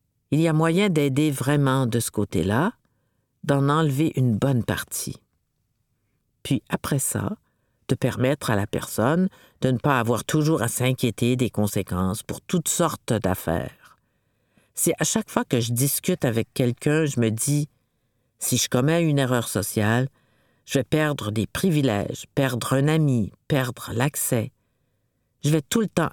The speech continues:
être dans l'inquiétude. On ne peut pas tout le temps être stressé des conséquences. On peut aussi rire de certaines erreurs.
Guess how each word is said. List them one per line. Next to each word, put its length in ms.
être 400
dans 200
l'inquiétude. 760
On 180
ne 100
peut 300
pas 220
tout 140
le 80
temps 320
être 320
stressé 580
des 140
conséquences. 720
On 140
peut 160
aussi 400
rire 440
de 120
certaines 640
erreurs. 680